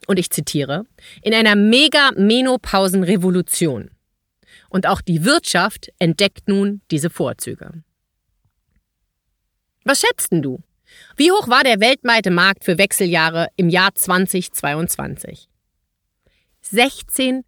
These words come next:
Komma neun Milliarden U-S-Dollar. Und es wird erwartet, dass dieser Markt von zwanzig dreiundzwanzig bis zwanzig dreißig durchschnittlich jährlich um fünf Komma drei drei Prozent zunimmt.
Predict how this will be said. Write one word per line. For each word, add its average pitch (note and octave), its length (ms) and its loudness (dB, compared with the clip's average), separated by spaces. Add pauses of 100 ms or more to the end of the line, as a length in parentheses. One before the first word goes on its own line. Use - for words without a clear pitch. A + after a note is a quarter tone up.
(100)
Komma E3 280 -2
neun F3+ 520 -2 (180)
Milliarden F3 1120 0
U-S-Dollar. D#3+ 720 -6 (1500)
Und G#3 140 0
es F3 140 -4
wird F#3+ 160 -2
erwartet, E3+ 600 0 (260)
dass - 120 -2
dieser E3 240 2
Markt E3+ 460 0
von E3+ 180 -4
zwanzig D#3+ 380 -4
dreiundzwanzig E3 920 -2
bis - 200 -6
zwanzig D3 440 -6
dreißig E3+ 580 -2 (400)
durchschnittlich F#3 920 -2 (140)
jährlich F#3+ 720 0 (160)
um F3+ 200 0
fünf - 500 -4
Komma C#4 300 -2
drei A#3 340 0
drei G#3+ 260 -2
Prozent F#3+ 600 -4
zunimmt. D#3 640 -4